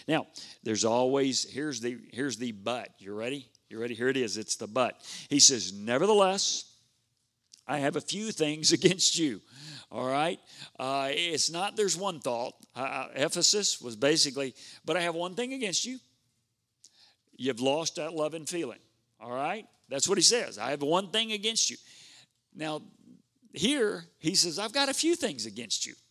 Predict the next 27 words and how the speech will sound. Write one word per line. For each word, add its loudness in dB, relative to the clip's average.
And -4
what 4
are 6
those 6
few 2
things? 0
He's 0
gonna 0
re-, 4
he's 0
gonna -4
tell 0
them -2
for 2
us. 2
He -2
said, -4
"I -2
have -4
a -10
few -2
things -2
against 0
you. -4
There 4
are -2
some," 8